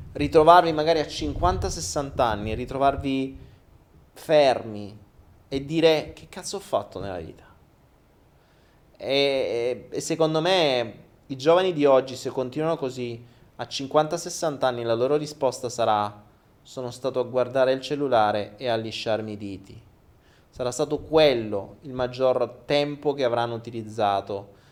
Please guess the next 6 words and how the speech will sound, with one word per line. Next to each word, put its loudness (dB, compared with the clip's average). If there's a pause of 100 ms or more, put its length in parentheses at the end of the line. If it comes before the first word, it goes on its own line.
(120)
e -12
la 4
loro 4
attività -2
maggiore, -4 (320)
intrattenersi. -6